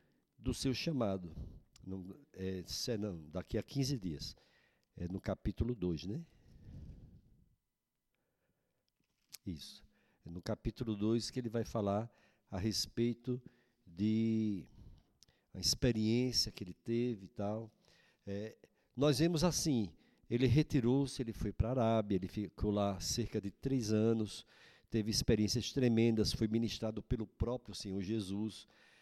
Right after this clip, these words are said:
mas não foi a experiência comum a todos os outros. Foi uma coisa única, foi uma coisa isolada. É algo que ele dizia para as pessoas,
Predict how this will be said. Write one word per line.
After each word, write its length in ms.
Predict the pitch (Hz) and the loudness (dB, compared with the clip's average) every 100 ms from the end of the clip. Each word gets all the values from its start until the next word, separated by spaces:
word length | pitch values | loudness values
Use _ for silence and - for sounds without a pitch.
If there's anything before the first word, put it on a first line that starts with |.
| _ _ | _ _
mas 320 | 90 104 135 139 | -4 0 2 2
não 160 | 180 | -2
foi 520 | 165 160 156 160 165 - | 0 4 4 4 0 -2
a 100 | 151 | -2
experiência 560 | 143 - 151 131 131 143 | 0 2 2 2 0 -4
comum 340 | - 156 147 | -4 -6 -4
a 60 | 147 | -4
todos 340 | - 156 147 | -6 -6 -6
os 160 | 156 131 | -6 -2
outros. 420 | 113 - - - - _ _ _ _ _ _ | -2 -4 -12 -18 -20 _ _ _ _ _ _
Foi 200 | - 117 | -2 0
uma 140 | 113 117 | 2 2
coisa 260 | 131 120 139 | 2 2 2
única, 420 | 120 120 107 - | 2 0 0 -6
foi 180 | - 110 | -2 -2
uma 100 | 113 | 0
coisa 200 | 117 110 | 0 0
isolada. 600 | 120 139 107 101 92 - _ - _ | -2 0 0 0 -4 -10 _ -20 _
É 100 | 113 | 0
algo 340 | 117 131 135 147 | 4 4 4 -4
que 280 | - 180 160 | -4 2 6
ele 260 | 175 202 214 | 8 8 4
dizia 460 | 175 180 147 170 | 0 -2 0 -2
para 120 | - 165 | 0 -2
as 80 | |
pessoas, 640 | - 185 - 139 127 - | 0 0 2 4 4 0